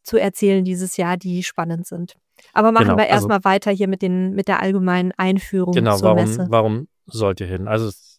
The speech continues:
Speaker 2: gibt unheimlich viele Marken. Es sind, äh, letztes Jahr waren's, glaub ich, siebenhundertdreiundachtzig Aussteller. Also auch dieses Jahr wird's wieder eine ähnliche Zahl geben. Um,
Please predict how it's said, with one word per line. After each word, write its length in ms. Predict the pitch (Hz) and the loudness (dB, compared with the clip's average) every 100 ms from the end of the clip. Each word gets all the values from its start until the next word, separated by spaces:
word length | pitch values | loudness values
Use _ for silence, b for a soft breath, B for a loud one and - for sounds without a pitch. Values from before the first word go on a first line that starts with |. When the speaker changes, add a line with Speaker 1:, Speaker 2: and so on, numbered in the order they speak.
| - | -6
Speaker 2:
gibt 220 | 131 - | -6 -2
unheimlich 320 | 123 117 104 | -2 0 -2
viele 220 | - 110 | -4 -2
Marken. 500 | 110 110 107 - 117 | 2 2 2 0 -8
Es 140 | 131 - | -10 -8
sind, 340 | 107 107 - | -8 -8 -12
äh, 260 | 113 107 101 113 b b b b | -8 -6 -8 -10 b b b b
letztes 240 | 113 - 120 | -10 -4 0
Jahr 120 | 104 | 2
waren's, 180 | 104 101 | 0 0
glaub 160 | 110 | -2
ich, 100 | 107 | -2
siebenhundertdreiundachtzig 1400 | 117 117 107 107 - 127 110 101 104 104 117 107 - 104 | -4 -2 -2 -2 -6 -6 -4 -2 0 0 0 -6 -8 -6
Aussteller. 540 | 113 131 - 110 107 110 | -2 -2 -2 0 0 0
Also 300 | 117 - 123 | -6 -10 -16
auch 100 | - _ - | -16 _ -10
dieses 320 | 113 113 - | -8 -6 0
Jahr 260 | 110 113 117 | 2 2 0
wird's 220 | 120 - | -6 -6
wieder 180 | 117 104 | -4 -2
eine 120 | 127 | -2
ähnliche 400 | 127 113 104 113 | -4 -4 -6 -8
Zahl 320 | - 107 107 | -2 0 0
geben. 500 | 110 110 107 107 123 | -2 -4 -2 -4 -6
Um, 380 | - 104 104 | -8 -6 -6